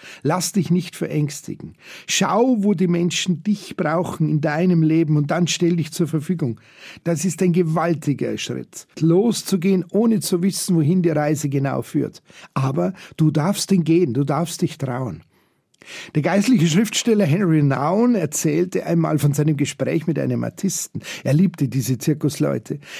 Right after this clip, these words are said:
Er wollte wissen, wie das jetzt geht mit dem Springen und dem Fangen in der Manege,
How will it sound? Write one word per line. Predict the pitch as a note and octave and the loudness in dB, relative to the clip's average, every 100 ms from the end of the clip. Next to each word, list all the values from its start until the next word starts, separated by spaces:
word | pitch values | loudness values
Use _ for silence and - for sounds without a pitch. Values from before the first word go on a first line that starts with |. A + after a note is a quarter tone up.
| - | -4
Er | D#3 | 2
wollte | A3+ A3+ G3 | 2 4 4
wissen, | A#3 - A#3 | 2 2 0
wie | G#3 | 2
das | A3+ - | 0 -2
jetzt | G#3 - - | -2 -4 0
geht | G3+ G#3 | 2 4
mit | F#3 E3 | 2 2
dem | D#3 | 0
Springen | D3+ - - F#3 A#3+ G3+ | 0 -2 0 4 4 6
und | D#3 C3+ | 4 2
dem | C#3+ | 0
Fangen | B2 - G3 G#3 D#3+ | 0 0 4 6 6
in | D3+ | 4
der | D3 | 2
Manege, | C#3 B2+ E3+ G#3 - | 2 2 2 2 0